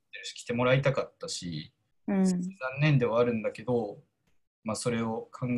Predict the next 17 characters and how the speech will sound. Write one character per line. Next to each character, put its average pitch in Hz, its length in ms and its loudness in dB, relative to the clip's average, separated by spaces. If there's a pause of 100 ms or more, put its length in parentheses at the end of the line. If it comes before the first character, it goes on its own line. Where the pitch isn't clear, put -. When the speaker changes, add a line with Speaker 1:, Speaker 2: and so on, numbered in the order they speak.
Speaker 1:
え 101 60 0
る 95 100 -8
き - 180 -18
っ - 40 -20
か - 140 -8
け 101 160 -6
に 101 140 -4
は 73 200 -8 (340)
な 90 100 -8
っ - 120 -14
た 82 100 -8
か 80 120 -6
な 73 140 -6
っ - 60 -16 (140)
て - 80 -18
い - 20 -16
う。 - 120 -20